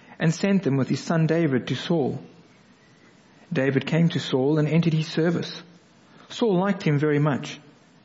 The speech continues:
and David became one of his armor bearers. Then Saul sent word to Jesse, saying, "Allow David to remain in my service, for I am pleased with him."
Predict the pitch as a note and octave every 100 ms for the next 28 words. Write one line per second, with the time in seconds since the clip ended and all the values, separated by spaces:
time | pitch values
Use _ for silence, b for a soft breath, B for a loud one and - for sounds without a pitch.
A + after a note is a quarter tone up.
0 | _ C#3+ D3+ D#3+ D3+ A#2+ B2 - C#3 C3+
1 | C3 B2+ B2 E3+ F3 E3+ B2 B2 B2 C3+
2 | - - - - - B B B B -
3 | D3 D#3 D#3+ - D#3 D3+ - D#3+ C#3+ E3
4 | E3 D3+ F3 E3+ - B2 - C#3+ C#3+ C#3
5 | B B B B B D#3 E3+ G#3+ F3 F3
6 | D#3+ D#3+ D#3 C#3+ D3 D3+ D3+ C#3+ C#3 C#3
7 | C#3+ B2+ A#2+ - - B B B - C3
8 | C3 C3 - C4+ A3 - B2+ B2 A#2+